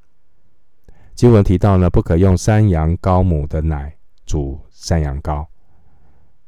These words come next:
以母奶煮其，煮他那个孩子啊，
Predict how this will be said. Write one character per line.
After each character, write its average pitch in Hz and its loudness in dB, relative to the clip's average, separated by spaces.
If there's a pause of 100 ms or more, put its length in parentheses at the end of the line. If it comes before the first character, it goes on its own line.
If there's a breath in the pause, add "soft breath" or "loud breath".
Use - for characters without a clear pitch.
(1080)
以 104 4
母 113 6
奶 95 4
煮 78 -2 (460)
其， - -12 (200)
煮 82 0
他 101 0
那 98 2
个 80 -4 (500)
孩 82 -6
子 85 -6
啊， 73 -12